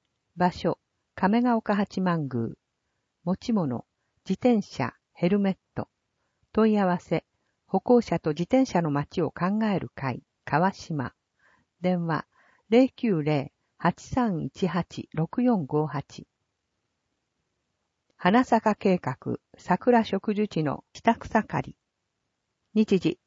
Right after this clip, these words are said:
六月九日日曜、九時三十分から十二時。雨天時は十六日。場所、六代御前。問い合わせ、逗子市商工会、小牧。電話、零四六八七三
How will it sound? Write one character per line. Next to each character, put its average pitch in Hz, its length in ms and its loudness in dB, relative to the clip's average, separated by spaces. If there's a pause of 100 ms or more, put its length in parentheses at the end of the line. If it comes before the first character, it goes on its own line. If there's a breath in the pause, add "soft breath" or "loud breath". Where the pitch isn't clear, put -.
(120)
六 196 240 0
月 277 240 2
九 233 100 2
日 208 380 2
日 175 320 -2
曜、 156 240 2 (100)
九 - 140 -2
時 247 100 -4
三 208 280 2
十 208 100 0
分 147 300 -6
か 131 140 -2
ら 127 120 -2
十 151 180 -2
二 156 180 -2
時。 - 200 -6 (640)
雨 190 100 -2
天 269 240 6
時 175 140 0
は 135 140 2
十 160 200 0
六 185 260 -2
日。 - 360 -10 (640)
場 170 160 2
所、 - 280 0 (160)
六 202 260 0
代 247 200 4
御 208 160 0
前。 143 280 0 (420)
問 196 220 2
い 190 40 2
合 175 80 2
わ 156 140 0
せ、 - 260 -6 (360)
逗 185 100 2
子 262 140 0
市 156 180 -2
商 196 240 0
工 175 240 -2
会、 123 320 -6 (220)
小 233 120 2
牧。 - 460 -6 (540)
電 170 260 2
話、 156 160 -2 (320 soft breath)
零 262 240 6
四 247 240 2
六 151 360 -4 (140)
八 - 320 -2
七 175 260 2
三 139 360 -2